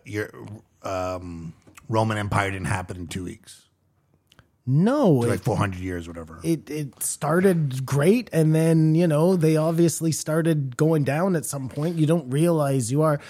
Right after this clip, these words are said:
Speaker 2: I mean, listen, uh, some civilizations end by natural disaster, which is a whole different thing, right? You're,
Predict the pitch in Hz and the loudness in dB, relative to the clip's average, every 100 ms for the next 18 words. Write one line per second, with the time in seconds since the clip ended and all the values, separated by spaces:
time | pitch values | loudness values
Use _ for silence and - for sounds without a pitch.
0 | - 165 185 180 202 180 156 139 127 170 | -6 4 6 8 6 4 0 0 -2 -2
1 | 175 - 175 170 160 143 147 156 143 - | -2 -2 -2 2 4 4 2 2 0 0
2 | 156 143 147 139 135 135 127 120 127 139 | 0 4 4 4 4 2 0 0 -2 -2
3 | 123 - 123 113 107 135 196 - 117 123 | -2 -4 -2 -4 -4 -4 -4 -4 -6 -4
4 | 120 117 104 139 101 98 135 165 113 90 | -4 -4 0 0 -2 -4 -6 -6 -8 -10
5 | - 107 87 107 120 123 127 127 113 107 | -14 -14 -14 -10 -8 -8 -6 -4 -4 -6